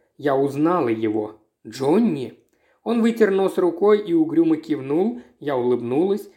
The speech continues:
Для меня это был подарок судьбы. «Хочешь заработать пятьдесят пенсов?» спросила я.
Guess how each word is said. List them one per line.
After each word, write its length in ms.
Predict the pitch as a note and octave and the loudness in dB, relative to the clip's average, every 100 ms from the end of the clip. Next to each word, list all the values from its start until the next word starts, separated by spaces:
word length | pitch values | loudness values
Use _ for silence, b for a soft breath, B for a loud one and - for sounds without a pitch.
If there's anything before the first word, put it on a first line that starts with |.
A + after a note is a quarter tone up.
| b | b
Для 160 | - D#3 | -2 2
меня 260 | D#3 D#3+ F3+ | 4 2 0
это 160 | - | -2
был 220 | G#3 G#3+ | -2 -4
подарок 460 | G#3+ B2+ A#2+ B2 B2 | -4 -8 -6 -8 -10
судьбы. 600 | - B2 A#2+ A#2+ A2+ - _ _ _ | -12 -14 -8 -6 -6 -12 _ _ _
«Хочешь 460 | - - D4+ D#4 G#3 | -4 0 4 4 2
заработать 640 | G3 G3+ F3 F3 E3+ E3 | 0 0 0 -2 -2 -6
пятьдесят 600 | E3+ C#3+ D#3 D#3 D3+ - | -10 -8 -8 -6 -8 -8
пенсов?» 480 | - C3+ B2 A#2 A#3+ A#3+ B B | -10 -8 -8 -6 -8 -8 B B
спросила 580 | _ F3+ F3+ - E3+ | _ -6 -6 0 0
я. 420 | E3+ E3 C#3+ D#3+ | 2 0 0 -2